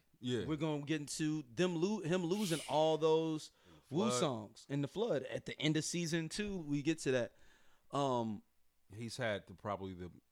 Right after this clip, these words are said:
Speaker 1: the unluckiest career
Speaker 2: Hundred percent.
Speaker 1: out of anybody in
Speaker 2: Taken
Speaker 1: that
Speaker 2: off
Speaker 1: group.
Speaker 2: of the, uh, classic Pac joint as well.
Speaker 1: Yeah. Oh man,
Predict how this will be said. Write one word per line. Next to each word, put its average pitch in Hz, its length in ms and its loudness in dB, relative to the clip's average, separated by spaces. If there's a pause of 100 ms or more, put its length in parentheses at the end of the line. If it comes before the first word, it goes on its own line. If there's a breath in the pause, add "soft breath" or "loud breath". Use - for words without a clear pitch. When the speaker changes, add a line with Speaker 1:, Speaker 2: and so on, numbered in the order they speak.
(280)
Speaker 1:
the - 60 -14 (100)
unluckiest 113 640 -4
career 80 440 -12 (140)
Speaker 2:
Hundred 139 220 0
percent. 98 260 -2 (260)
Speaker 1:
out 90 140 -4
of 90 80 -6
anybody 92 380 -4
in - 60 4
Speaker 2:
Taken 190 260 2
Speaker 1:
that 185 60 4
Speaker 2:
off 180 140 4
Speaker 1:
group. 175 120 -2
Speaker 2:
of 175 100 -2
the, - 80 -6
uh, 160 260 2
classic 165 480 -2
Pac 160 260 -6
joint 135 280 -4
as 139 100 -6
well. 139 400 -4
Speaker 1:
Yeah. 101 200 -4 (200)
Oh 104 240 -4
man, 113 440 0